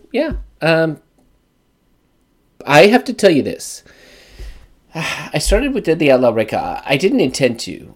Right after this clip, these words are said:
Our first, uh, Miike film was gonna be Dead or Alive, and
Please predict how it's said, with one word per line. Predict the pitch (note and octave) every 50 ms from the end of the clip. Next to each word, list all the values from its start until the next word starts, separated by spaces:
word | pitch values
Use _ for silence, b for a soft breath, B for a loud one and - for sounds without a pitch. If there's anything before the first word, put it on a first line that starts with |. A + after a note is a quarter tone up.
| _ _
Our | B2 C#3+ E3 G3+
first, | G3+ - - - C#3+ C3+ C#3+ F3 - - - - - - - _ _
uh, | A#2+ A#2 G#2+ G2 F#2 F#2 E2+ C#2 - - - - A2+
Miike | B2 B2 A#2 - - B2+ A#2 A2+
film | - - - G2+ F#2
was | F2 - -
gonna | - A#2+ A2
be | G#2+ G#2+
Dead | - A2+ G#2+ G#2
or | G#2+ G2
Alive, | F2+ F2+ G#2+ G2+ G2 G2 G2 - - -
and | G2+ G#2+ G#2 G2+ F#2+ -